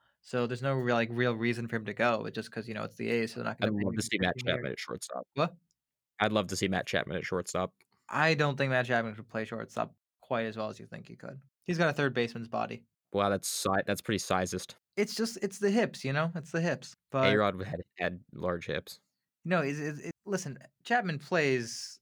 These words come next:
Speaker 1: incredibly
Speaker 2: Yes, he,
Speaker 1: quickly.
Speaker 2: yes, we get it. He has a wagon, okay?
Speaker 1: Yeah. <laughs> Um,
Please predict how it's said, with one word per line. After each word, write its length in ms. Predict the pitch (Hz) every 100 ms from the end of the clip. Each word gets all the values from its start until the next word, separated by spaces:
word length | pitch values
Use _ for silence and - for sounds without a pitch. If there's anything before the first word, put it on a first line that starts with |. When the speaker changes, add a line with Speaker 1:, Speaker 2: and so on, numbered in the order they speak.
| -
Speaker 1:
incredibly 640 | 139 - - 190 135 131
Speaker 2:
Yes, 220 | 135 127
he, 100 | -
Speaker 1:
quickly. 140 | 139 147
Speaker 2:
yes, 80 | 127
we 80 | 131
get 160 | 127 123
it. 100 | 110
He 80 | 110
has 180 | 117 104
a 40 |
wagon, 420 | 101 104 101 92 90
okay? 400 | - 95 95 -
Speaker 1:
Yeah. 260 | 139 117 - - _ - - - -
<laughs> 40 | 214 190 208 - 190 - - 156 - - - - -
Um, 640 | 160 165 170 170 170 165